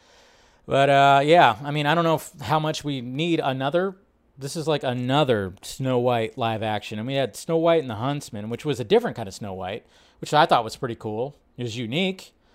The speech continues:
But now they're just like, "No, we're just gonna do the traditional Snow White." All right, well, that's cool, I guess. So here it is right here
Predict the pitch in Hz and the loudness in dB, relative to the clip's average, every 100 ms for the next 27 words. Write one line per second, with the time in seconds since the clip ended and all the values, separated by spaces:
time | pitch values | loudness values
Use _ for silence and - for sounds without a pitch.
0 | _ _ _ 143 165 160 151 - 151 151 | _ _ _ -2 2 2 0 0 -2 0
1 | 196 180 160 151 170 143 135 127 113 127 | 0 0 -2 -4 -6 -4 -4 -6 -8 -4
2 | 143 123 113 104 104 101 98 98 - 262 | -4 -4 -8 -8 -10 -8 -10 -10 -6 -4
3 | 214 196 - _ 143 160 156 - 92 95 | -2 -4 -8 _ -4 -4 -4 -10 -10 -8
4 | 92 95 - _ _ _ _ _ _ - | -8 -10 -12 _ _ _ _ _ _ -4
5 | 139 151 160 165 156 151 139 170 156 165 | 4 6 6 6 4 2 2 2 2 0